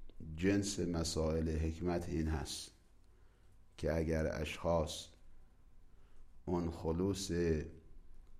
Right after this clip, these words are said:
قلبیشون را و نیت صاف و صادقشون را حفظ کنن، بتوانن اون خلوص را برای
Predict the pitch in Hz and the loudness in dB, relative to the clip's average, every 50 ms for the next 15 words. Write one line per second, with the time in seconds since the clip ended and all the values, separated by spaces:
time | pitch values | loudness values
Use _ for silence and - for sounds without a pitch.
0 | - - 85 85 82 80 82 90 98 98 92 - - 78 80 80 80 82 82 80 | -6 -2 0 2 2 2 2 2 2 2 0 0 -2 -2 0 0 2 2 2 2
1 | 80 78 80 82 - - - - - - - - - - - - - - - - | 2 2 0 -4 -6 -12 -18 -20 -20 -20 -20 -20 -20 -20 -20 -20 -20 -20 -20 -16
2 | - - 80 78 82 82 80 80 80 80 78 80 80 - - - - - - - | -6 2 6 8 8 10 10 8 8 6 4 2 -2 -6 -12 -16 -20 -20 -12 -6
3 | - 82 87 85 82 82 82 78 78 - 80 78 80 - - 82 80 80 80 80 | -2 0 2 4 4 6 6 4 4 2 0 0 0 0 0 2 2 2 2 0
4 | 80 80 80 80 - - 80 80 82 80 92 101 101 87 87 82 85 85 - 85 | 0 0 0 0 0 0 2 2 2 4 4 4 4 4 4 2 0 -2 -4 -4
5 | 87 98 98 - 85 85 80 85 - - - - - - - - - - - - | -4 -4 0 2 2 4 4 2 0 -6 -12 -16 -20 -20 -20 -20 -20 -10 -4 2
6 | 87 82 80 78 - - - - 80 80 80 85 85 87 92 90 87 80 - - | 4 4 4 4 0 -4 -4 -2 0 0 2 2 4 6 6 6 6 4 0 -6
7 | - - - - - - - - - - - - - - - - 82 82 85 92 | -10 -14 -18 -20 -20 -20 -20 -20 -20 -20 -20 -20 -20 -8 -2 2 2 4 4 4
8 | 82 82 80 80 80 80 80 80 80 80 78 - - 80 80 - - - 80 82 | 4 6 6 4 4 4 2 2 2 2 0 0 -2 -2 -2 -2 -2 -2 0 2
9 | 90 95 98 95 - 82 82 78 76 76 76 80 80 80 80 80 80 80 80 82 | 4 4 2 2 2 2 2 2 2 2 0 0 0 2 2 2 2 2 4 4
10 | 80 80 76 76 | 4 2 2 0